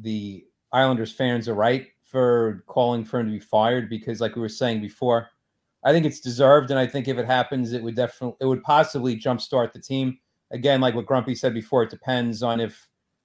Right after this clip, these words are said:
the new coach or new potential coach would be allowed to sit people that are under,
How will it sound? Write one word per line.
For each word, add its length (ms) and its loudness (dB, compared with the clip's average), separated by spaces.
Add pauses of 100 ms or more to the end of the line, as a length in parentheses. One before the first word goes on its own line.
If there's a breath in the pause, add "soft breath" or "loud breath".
(140)
the 220 -4
new 200 0
coach 680 -2
or 100 0
new 400 -2 (120)
potential 420 -8
coach 420 -4
would 260 -6 (380)
be 80 -2
allowed 320 4
to 100 -14
sit 300 -2
people 420 0
that 140 2
are 80 0
under, 300 -6